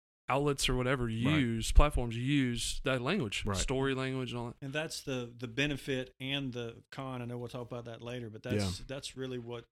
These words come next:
Speaker 3: social media is both helpful and hurtful for, because it gives you a platform.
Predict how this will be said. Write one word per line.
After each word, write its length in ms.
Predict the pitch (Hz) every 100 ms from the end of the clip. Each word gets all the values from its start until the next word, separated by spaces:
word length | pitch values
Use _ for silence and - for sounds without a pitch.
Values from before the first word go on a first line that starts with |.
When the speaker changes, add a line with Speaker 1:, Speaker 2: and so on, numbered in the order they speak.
| _ -
Speaker 3:
social 340 | - 131 131
media 300 | 131 127 123
is 120 | 113
both 320 | 113 117 117 - - - -
helpful 360 | 165 175 180 143
and 100 | 123
hurtful 360 | 139 135 127
for, 280 | 113 131 123 127
because 360 | 127 143 131
it 160 | 123 117
gives 460 | 139 147 123 120
you 180 | 120 120
a 100 | 120
platform. 640 | - 127 123 - 123 117